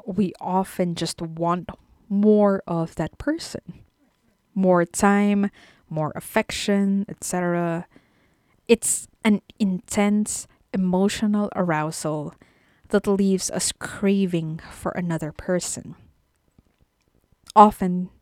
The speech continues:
people refer to this feeling as love at first sight. We often mistake limerence for love because the two can actually start, well, they often start with the same way.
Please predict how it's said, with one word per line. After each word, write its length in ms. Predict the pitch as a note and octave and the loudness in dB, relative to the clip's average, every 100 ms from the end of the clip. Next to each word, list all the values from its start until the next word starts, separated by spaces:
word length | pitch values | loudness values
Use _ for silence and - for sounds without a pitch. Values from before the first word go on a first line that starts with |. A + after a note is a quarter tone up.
| _ - | _ -4
people 300 | A3 A3 G#3+ | -2 0 -2
refer 340 | G#3 - F3+ | -4 0 0
to 140 | F#3 F3+ | 0 -2
this 260 | F3 - | -2 -4
feeling 540 | - E3 D#3+ D3+ D3+ - - - _ _ _ _ | -8 -6 -4 -4 -6 -10 -18 -20 _ _ _ _
as 200 | - - | -6 -4
love 400 | F3 F3 E3 D#3+ - | 0 2 2 0 -8
at 180 | E3 - | -12 -12
first 340 | - D3 D3 - | -10 -10 -8 -8
sight. 520 | - - - - - _ _ _ _ _ _ | -8 -14 -18 -20 -20 _ _ _ _ _ _
We 120 | D#4+ | -4
often 520 | - E4+ F#4 C#4+ G#3+ F#3+ | 4 4 4 4 4 2
mistake 420 | - - G3 - | -2 -2 -2 -2
limerence 760 | G3 F#3+ F3+ E3+ E3 E3 - | -2 0 2 0 -2 -4 -8
for 140 | - E3 | -4 -2
love 580 | D3+ D3 C#3 D#3 F#3 - | -2 -4 -4 -8 -10 -2
because 520 | F3 - E3+ E3 - | -2 0 0 0 -2
the 140 | - - | -10 -8
two 200 | D3 C#3 | -6 -6
can 160 | C#3+ | -6
actually 380 | D#3 D#3+ - D#3 | -6 -8 -8 -8
start, 460 | - - E3 D#3 - - - _ _ _ _ - | -6 -2 0 0 -6 -20 -20 _ _ _ _ 0
well, 240 | D4 C#4+ G#3 | 2 0 -2
they 160 | C4 | -2
often 380 | - A3+ - F#3 | 2 0 0 -6
start 540 | - - D3+ D3+ - A3 - | -6 -2 -2 -2 -6 -16 -4
with 200 | F#3+ F3 | 0 2
the 80 | F3 | 0
same 380 | - F#3+ E3 D#3+ | 0 0 -2 0
way. 420 | E3+ D3 B2+ | 2 0 -4